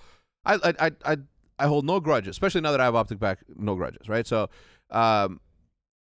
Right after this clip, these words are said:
when, when it was, like, around August, I remember it was, like, the week before or the week after, uh, it was the week before Optic Day that my lawyer called me and said, "Yo,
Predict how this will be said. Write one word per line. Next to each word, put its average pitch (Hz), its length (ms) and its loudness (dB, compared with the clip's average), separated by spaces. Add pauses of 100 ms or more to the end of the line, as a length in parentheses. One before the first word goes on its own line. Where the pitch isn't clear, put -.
(120)
when, 131 460 0 (400)
when 120 300 0
it 123 100 0
was, 117 140 -2
like, 113 160 -2
around 127 400 0
August, 117 680 0
I - 60 -2
remember 131 220 2
it 139 40 6
was, 127 140 0
like, 113 180 -4
the 104 140 0
week 120 240 -4
before 123 420 -2
or 120 160 0
the 107 100 -2
week 110 260 -6
after, 98 760 -4
uh, 90 380 -2
it 120 40 -2
was 123 140 0
the 135 60 -4
week 180 180 -4
before 123 640 0 (220)
Optic 107 320 -4
Day 76 260 -10 (480)
that 104 100 -4
my 101 100 -6
lawyer 104 260 -2
called 98 320 -2
me 90 160 -8
and 85 100 -10
said, 87 320 -8
"Yo, 95 500 -2